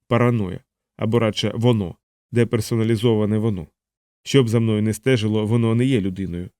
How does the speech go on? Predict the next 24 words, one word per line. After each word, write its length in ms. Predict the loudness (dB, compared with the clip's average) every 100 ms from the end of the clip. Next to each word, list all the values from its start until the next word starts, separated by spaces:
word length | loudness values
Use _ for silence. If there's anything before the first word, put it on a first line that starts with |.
| _ _ _
Принаймні 460 | 0 2 2 2 2
не 120 | 0
в 60 | 2
моєму 380 | 2 2 0
розумінні. 580 | -2 -4 -4 -6 -8 -14 -20 _ -14
Я 160 | -8
не 120 | -2 0
можу 260 | 2 0
його 140 | -2 -2
розпізнати. 640 | -6 -10 -10 -12 -14 _ _ _ _ _
Хоч 240 | 2 4
яким 340 | 2 2 0
би 120 | 2 0
недолугим 560 | 2 2 2 2 -2 -2
воно 260 | 0 0
було, 320 | 2 0 0 -4 _
подумав 420 | -6 -4 -2 -2 -4
він, 200 | -8 -14 _
це 160 | -4 -4
лякає. 440 | -4 -6 -10 -12 -20 _ _ -8
Зі 180 | 0 2
мною 240 | 4 2
щось 260 | 0 -2 0
роблять, 380 | 0 0 -2